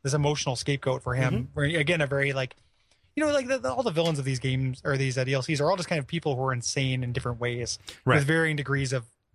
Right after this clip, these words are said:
Speaker 1: how compelling and interesting their insanity is.
Speaker 2: Right. Even if you don't wanna say, like, insane, like, people who are broken by circumstances and who have their fixations.
Speaker 1: Yes.
Speaker 2: You know?
Speaker 1: Yeah. Who are not, yeah, who are not, uh, of sound, I guess, I mean, are not making reasonable decisions.
Speaker 2: Right.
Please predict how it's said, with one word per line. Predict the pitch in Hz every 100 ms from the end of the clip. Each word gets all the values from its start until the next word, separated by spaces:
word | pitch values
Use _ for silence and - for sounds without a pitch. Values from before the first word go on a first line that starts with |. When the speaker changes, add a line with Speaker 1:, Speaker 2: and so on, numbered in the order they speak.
| -
Speaker 1:
how | - 139 135 127 - -
compelling | 143 139 139 127
and |
interesting | 123 131 120 123
their | 123
insanity | 120 131 123 127 -
is. | - 113 110
Speaker 2:
Right. | 110 113 110 107 165
Even | 190 208
if | 160
you | 127
don't | 123 117
wanna | 113 110
say, | - 107
like, | 101 101
insane, | 98 - 101 101
like, | 101 98
people | - 131 110
who | 104
are | 98
broken | 104 98 107
by | 98
circumstances | 90 104 101 101 - 117 - 123
and | 98
who | 92
have | 95
their | 98
fixations. | 95 92 - 90 85 98 98 - - - _
Speaker 1:
Yes. | 160 147 - - -
Speaker 2:
You | 107
know? | 95 98 -
Speaker 1:
Yeah. | 65 _ _ _
Who | -
are | 208
not, | 214
yeah, | 196 156
who | 139
are | 190
not, | 196 202 196
uh, | 170 151 147
of | 165 139
sound, | 156 143
I | - 156
guess, | 196
I | 175
mean, | 160
are | 151
not | 165 160 160 _ _ _ _ _ -
making | 160 156
reasonable | 143 143 139 127
decisions. | 117 - - - - - -
Speaker 2:
Right. | 110 -